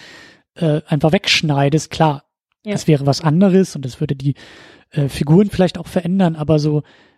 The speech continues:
Speaker 1: um diese Kernkriminalgeschichte herum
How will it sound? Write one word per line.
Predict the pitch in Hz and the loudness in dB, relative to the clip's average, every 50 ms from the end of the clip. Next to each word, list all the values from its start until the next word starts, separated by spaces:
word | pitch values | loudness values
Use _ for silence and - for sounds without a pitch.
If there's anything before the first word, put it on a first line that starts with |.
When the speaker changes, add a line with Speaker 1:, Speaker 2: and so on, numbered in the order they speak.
| _ _ _ _ | _ _ _ _
Speaker 1:
um | - 240 262 302 311 302 226 - | 2 2 2 2 0 -2 -2 0
diese | 196 214 196 202 208 | 0 0 2 2 0
Kernkriminalgeschichte | - _ - - - 190 208 226 240 240 220 - - 196 196 196 185 180 175 180 208 196 151 160 - - - 147 - - - 143 | -2 _ -6 -2 0 2 2 2 2 0 0 -2 -4 -2 0 2 2 2 2 2 2 2 2 0 -2 -2 -2 -4 -2 -2 -2 0
herum | 135 147 139 143 151 160 180 185 185 180 | 0 0 0 2 0 2 2 0 -2 -2